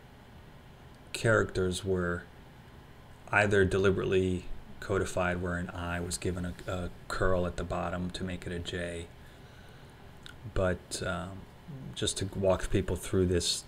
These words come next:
you know, there's the I U Peter, which, uh,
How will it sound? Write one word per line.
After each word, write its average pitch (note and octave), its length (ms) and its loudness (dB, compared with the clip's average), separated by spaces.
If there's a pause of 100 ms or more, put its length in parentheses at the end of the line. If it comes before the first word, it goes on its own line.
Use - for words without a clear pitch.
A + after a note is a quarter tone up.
you G2+ 80 -4
know, F2+ 160 -2
there's F2+ 200 -2
the - 100 -4
I F#2+ 140 4
U F#2+ 200 4
Peter, F#2 580 0 (1400)
which, - 420 2 (540)
uh, C#2+ 320 -8